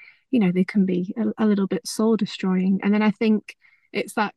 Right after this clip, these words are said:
kind of going away and, and, and looking inside yourself and, and what sparks the passion within you that then, that, that kind of ignites that fire in a more s-, in a s-, in a more strong way. So by having those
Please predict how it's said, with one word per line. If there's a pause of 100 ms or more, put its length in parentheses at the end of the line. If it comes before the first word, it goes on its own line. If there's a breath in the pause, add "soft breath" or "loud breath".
kind
of
going
away
and,
and,
and
looking
inside
yourself
and,
and
what
sparks (360 soft breath)
the
passion
within
you
that
then,
that,
that
kind
of
ignites
that
fire (320 soft breath)
in
a
more
s-,
in
a
s-,
in
a
more
strong
way.
So
by
having
those